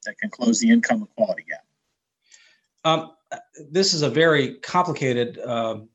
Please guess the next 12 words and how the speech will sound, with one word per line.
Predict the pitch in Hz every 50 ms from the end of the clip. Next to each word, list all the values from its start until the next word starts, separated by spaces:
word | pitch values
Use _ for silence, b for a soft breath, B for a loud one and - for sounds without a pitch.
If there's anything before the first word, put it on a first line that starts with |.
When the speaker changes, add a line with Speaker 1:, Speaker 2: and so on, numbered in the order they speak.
| _ -
Speaker 2:
a | 127 117
question | - - - 160 156 156 - - 135 117 113 113 113
because | 113 123 113 - 131 123 113 120
it's | 113 - - -
talking | - 135 127 131 131
about | 123 117 120 113 113 -
income | 147 147 151 156 151 143
equality | 139 139 - - 147 139 135 135 139 139 135 135 131 131 131 131 120
and, | 120 117 113 110 117 117
like, | 117 110 107 -
social | - - 135 131 123 - 120
justice. | 110 117 123 120 127 - - - 131 123 120 - -